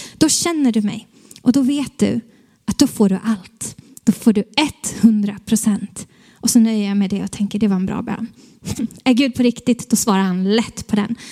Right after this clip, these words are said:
Lägger mig och sover, vaknar dagen därpå, går ut på min hetspromenad som vanligt. Känner ingen skillnad överhuvudtaget. Min syster ringer som hon alltid, alltid, alltid gjorde. Men den här gången så säger hon inte det hon brukar säga,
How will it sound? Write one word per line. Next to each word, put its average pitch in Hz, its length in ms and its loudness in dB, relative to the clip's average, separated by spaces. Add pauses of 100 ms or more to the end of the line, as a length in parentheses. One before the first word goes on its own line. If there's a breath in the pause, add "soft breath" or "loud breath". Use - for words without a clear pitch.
(140 loud breath)
Lägger 262 260 2
mig 247 100 4
och 220 60 2
sover, 240 320 0
vaknar 220 360 2
dagen 214 160 2
därpå, 214 280 -2
går 233 140 2
ut 240 120 0
på - 120 0
min 220 140 4
hetspromenad 240 760 0
som 240 200 2
vanligt. 220 500 0 (1300 loud breath)
Känner 254 300 4
ingen 240 220 2
skillnad 233 340 2
överhuvudtaget. 220 760 2
Min 226 120 6
syster 240 340 0
ringer 240 240 4
som 226 100 2
hon 220 100 6
alltid, 254 460 0
alltid, 247 240 0
alltid 226 220 2
gjorde. 214 260 0 (720 loud breath)
Men 226 120 4
den 240 120 4
här 285 160 -2
gången 233 320 -2 (520)
så - 160 -2
säger 277 300 2
hon 240 140 4
inte 226 200 0
det 220 100 4
hon 220 100 4
brukar 220 280 -2
säga, 233 360 0